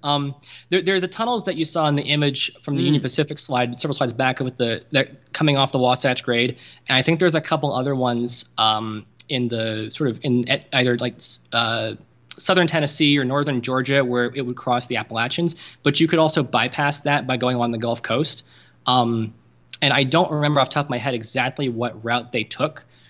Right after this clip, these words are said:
Speaker 1: Uh, I do know that it changed a couple times because,
Speaker 2: Yeah.
Speaker 1: uh, <laughs> on one of the shipments, uh, the locomotives at the front of the train, uh,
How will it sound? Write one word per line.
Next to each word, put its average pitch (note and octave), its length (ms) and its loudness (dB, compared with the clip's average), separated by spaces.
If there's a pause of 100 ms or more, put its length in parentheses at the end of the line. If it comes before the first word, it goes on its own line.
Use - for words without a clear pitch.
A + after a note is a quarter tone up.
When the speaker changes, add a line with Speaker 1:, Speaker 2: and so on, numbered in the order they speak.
(260)
Speaker 1:
Uh, A#2+ 260 2 (100)
I C#3+ 80 4
do F#3+ 180 4
know G#3 160 6
that F3 80 4
it C#3+ 160 -2
changed F3+ 460 -2
a D3+ 40 -2
couple C3 240 -4
times A2 460 -6
because, A#2 460 -6
Speaker 2:
Yeah. - 80 -12
Speaker 1:
uh, A2+ 220 -4 (100)
<laughs> - 40 2
on C#3+ 180 4
one D#3+ 160 4
of E3+ 140 2
the C#3+ 220 -2
shipments, - 640 -4 (380)
uh, B2+ 380 0
the C3+ 160 -4
locomotives C#3 880 0
at - 80 -10
the B2 80 -4
front D3+ 160 2
of C3+ 60 2
the B2 80 0
train, A#2+ 580 0 (400)
uh, A#2 380 -2